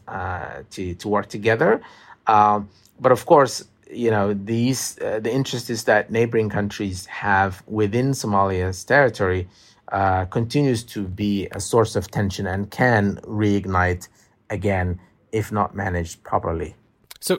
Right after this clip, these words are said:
Speaker 2: turning to, uh, Ethiopia, of course, the, the other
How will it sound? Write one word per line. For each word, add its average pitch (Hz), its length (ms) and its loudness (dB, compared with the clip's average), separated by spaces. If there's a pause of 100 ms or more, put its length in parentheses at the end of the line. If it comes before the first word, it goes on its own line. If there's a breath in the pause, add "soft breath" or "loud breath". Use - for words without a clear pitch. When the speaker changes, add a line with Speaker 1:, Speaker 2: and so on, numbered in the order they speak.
(120)
Speaker 2:
turning 226 340 2
to, 151 480 0 (200)
uh, 117 300 -4
Ethiopia, 123 540 0
of 98 100 -6
course, - 240 -4
the, 101 220 -6
the 104 200 -6
other 107 440 -2